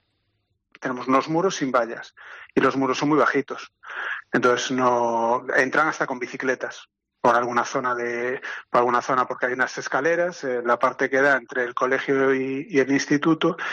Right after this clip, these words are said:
hay unas escaleras y suben ahí con las bicicletas.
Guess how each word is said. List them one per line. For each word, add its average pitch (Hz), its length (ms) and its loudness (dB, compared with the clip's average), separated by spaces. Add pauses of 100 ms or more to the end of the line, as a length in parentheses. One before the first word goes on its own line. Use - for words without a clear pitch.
(160)
hay 131 140 2
unas 123 220 -4
escaleras 170 720 0
y 175 140 -2
suben 143 340 4
ahí 151 300 2
con 160 140 0
las 135 120 0
bicicletas. - 600 -6